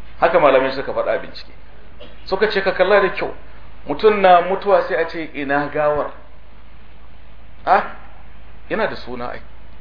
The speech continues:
Ai Muhammadu ne. Ai Yahaya ne. Abdul Karim ne. Kaza kaza ne.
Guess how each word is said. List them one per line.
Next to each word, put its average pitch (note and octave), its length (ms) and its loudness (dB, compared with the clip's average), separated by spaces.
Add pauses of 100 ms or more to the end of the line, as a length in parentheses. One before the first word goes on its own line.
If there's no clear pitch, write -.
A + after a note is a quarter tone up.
(200)
Ai G#3 140 8
Muhammadu D3 560 0
ne. D#2 100 -8 (840)
Ai G3+ 220 6
Yahaya B2 420 4
ne. F2+ 100 -8 (180)
Abdul C#3+ 360 0
Karim E3+ 360 4
ne. E2+ 160 -8
Kaza F3 260 6
kaza D#3 340 -2
ne. F#2+ 100 -8